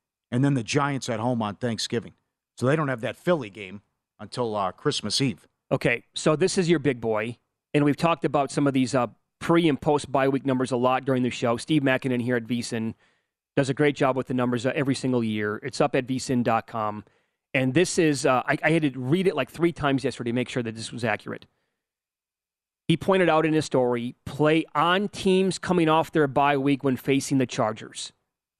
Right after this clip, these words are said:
Speaker 2: All you need to know about this organization, teams in this spot are eleven and two straight up and thirteen and oh A T S since two thousand and eight, Paul. Are you kidding me?
Speaker 1: Man.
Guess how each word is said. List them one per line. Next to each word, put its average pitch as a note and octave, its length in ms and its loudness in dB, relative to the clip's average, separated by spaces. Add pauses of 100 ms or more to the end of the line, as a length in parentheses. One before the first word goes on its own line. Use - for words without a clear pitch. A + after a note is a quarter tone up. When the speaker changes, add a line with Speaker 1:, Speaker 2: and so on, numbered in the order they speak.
Speaker 2:
All F3+ 220 6
you G3+ 140 0
need G3 160 2
to F3 80 4
know D#3 140 4
about C3 180 2
this C3+ 160 -8
organization, A#2+ 720 -2 (1600)
teams G3+ 400 2
in F3+ 140 2
this E3+ 160 2
spot C#3+ 500 2
are C3 200 2
eleven D3 460 2
and F3 140 0
two D#3+ 200 -2
straight C3+ 360 2
up C3 240 2 (120)
and C3 280 2
thirteen - 840 -2
and C#3+ 140 2
oh C#3 220 2
A C3+ 140 2
T B2 320 -2
S - 380 -4
since - 260 -4
two C3 160 -4
thousand A2+ 340 -10
and G#2 80 -18
eight, G#2+ 140 -20
Paul. A2 260 -20 (880)
Are C#3+ 100 2
you D3 200 2
kidding D3+ 440 0
me? D3+ 240 -2 (160)
Speaker 1:
Man. A2 340 -6